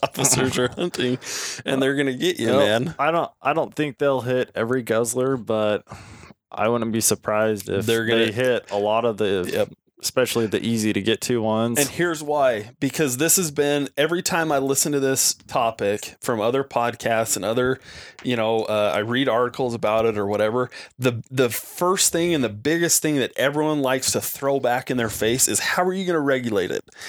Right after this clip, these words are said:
Speaker 1: How are you guys gonna regulate it?" That's their, that's their problem with any sort of regulation or any
Speaker 2: Mm-hmm.
Speaker 1: rules like this in, in just about any, any place in the world, but, but specifically with hunters,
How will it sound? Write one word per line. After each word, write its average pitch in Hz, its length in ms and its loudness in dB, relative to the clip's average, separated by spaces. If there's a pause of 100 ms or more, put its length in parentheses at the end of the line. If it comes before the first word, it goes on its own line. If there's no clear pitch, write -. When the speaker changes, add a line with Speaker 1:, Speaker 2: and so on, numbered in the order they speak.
(220)
Speaker 1:
How 190 260 2
are 214 80 0
you 208 100 -6
guys 170 240 0
gonna 147 180 0
regulate 117 460 0
it?" 82 140 -4
That's 160 220 0
their, 160 240 0 (280)
that's 180 240 2
their 196 120 2
problem 156 320 0
with 131 200 -2
any 170 200 0
sort 160 300 2
of 123 200 -2
regulation 139 640 0
or 110 140 0
any 151 240 0
Speaker 2:
Mm-hmm. 123 120 0
Speaker 1:
rules 131 300 2
like 127 220 -2
this 139 360 0 (300)
in, 143 360 0
in 156 160 -2
just 240 220 0
about 156 300 2
any, 147 280 -2 (500)
any 143 240 0
place 113 360 0
in 104 260 -2
the 107 80 0
world, 104 300 0
but, 117 140 2 (340)
but 139 160 4
specifically 175 600 0
with 147 180 0
hunters, 151 400 -2